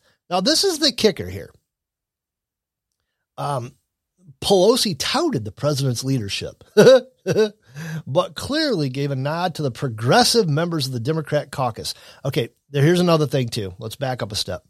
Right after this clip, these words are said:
Let's stop calling them progressives. Let's call them what they are. They're communists. They, they've, they've showed us that these are communists. They're not progressives. Anyways, um, in referencing the desire for climate change components in the legislation.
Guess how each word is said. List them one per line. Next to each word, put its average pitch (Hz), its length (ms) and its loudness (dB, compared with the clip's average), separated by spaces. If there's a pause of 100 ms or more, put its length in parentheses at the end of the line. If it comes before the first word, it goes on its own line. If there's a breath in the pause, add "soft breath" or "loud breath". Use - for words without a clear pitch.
(640)
Let's 208 180 2
stop 233 280 0
calling 143 300 4
them 127 140 0
progressives. 117 720 -6
Let's 180 140 -4
call 196 240 -4
them 135 80 0
what 113 140 -4
they 95 120 -8
are. 92 160 -8
They're 120 80 -8
communists. - 880 -6 (880)
They, 170 140 0
they've, 160 300 2
they've 160 220 0
showed 175 480 4
us 104 300 -4
that 120 220 -8
these 131 160 -6
are 120 80 -6
communists. 110 560 -6
They're 151 100 -4
not 175 180 -4
progressives. 117 640 -8
Anyways, 151 380 0 (500 loud breath)
um, 175 420 2
in 190 140 2
referencing 220 600 2
the 180 80 -2
desire 185 640 0
for 165 420 0
climate 196 440 -4
change 180 400 -2
components 151 520 0
in 139 140 -4
the 131 60 0
legislation. 110 720 -4